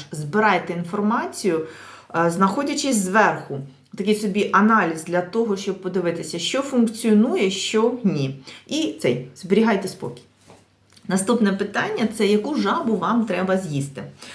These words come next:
Е, я про що? М, що таке eat the frog? Така класна, класне прислів'я. До речі, буду, напевно, в розкладах використовувати такі, е, метафоричні фрази. М, фраза означає, це зробити щось неприємне.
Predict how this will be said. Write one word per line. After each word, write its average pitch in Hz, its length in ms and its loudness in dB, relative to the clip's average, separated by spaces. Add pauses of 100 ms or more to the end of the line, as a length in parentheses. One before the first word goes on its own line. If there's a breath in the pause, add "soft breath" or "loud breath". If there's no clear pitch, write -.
(200 loud breath)
Е, 165 280 0
я 214 80 6
про 226 200 0
що? - 280 -4 (460)
М, 180 380 0
що 233 160 0
таке 214 580 2
eat 214 240 -2
the 180 80 -6 (100)
frog? 180 300 0 (220)
Така - 180 -14
класна, 147 760 0
класне 190 220 4
прислів'я. 220 640 0 (240 loud breath)
До 240 80 2
речі, 214 160 4
буду, 415 200 4
напевно, 220 580 2
в 185 220 2
розкладах 247 480 -2
використовувати 208 680 -2
такі, - 300 0
е, - 880 -2
метафоричні 208 920 2
фрази. 143 520 0
М, 165 580 -6
фраза 320 400 0
означає, 220 640 -2
це 311 200 -4
зробити 202 420 0
щось 196 400 -2
неприємне. 165 1000 -2